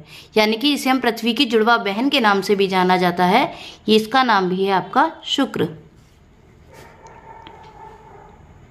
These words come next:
जिसे बोलते हैं हम वीनस। प्रेशर कुकर दशा वाला ग्रह, ये भी आपका शुक्र ही है,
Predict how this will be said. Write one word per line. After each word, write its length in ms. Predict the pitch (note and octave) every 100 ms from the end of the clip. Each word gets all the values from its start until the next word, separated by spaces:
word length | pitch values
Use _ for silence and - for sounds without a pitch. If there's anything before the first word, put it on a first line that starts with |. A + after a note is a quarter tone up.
| - - - - - - - - - - - - -
जिसे 200 | F3+ G#3+
बोलते 300 | G3+ G3+ A3
हैं 140 | A3
हम 300 | C4+ F4+ - - - - G#3+
वीनस। 680 | A3 C#4 G3 E3 E3 - - - - - - - - - - - -
प्रेशर 360 | A#3 A#3+ A#3+ D#4
कुकर 360 | D4+ A3 A3 A3
दशा 340 | G#3+ A3 A#3+
वाला 300 | A#3 G#3+ A3+
ग्रह, 400 | G#3 G3 F3 D#3 - - _ _ _ _ _ _ - - - - G#3
ये 160 | A3
भी 160 | A3 C4
आपका 440 | B3 B3 C4+ D4 -
शुक्र 320 | - B3 C4+
ही 280 | C#4+ D4 D4
है, 300 | D4 D#4+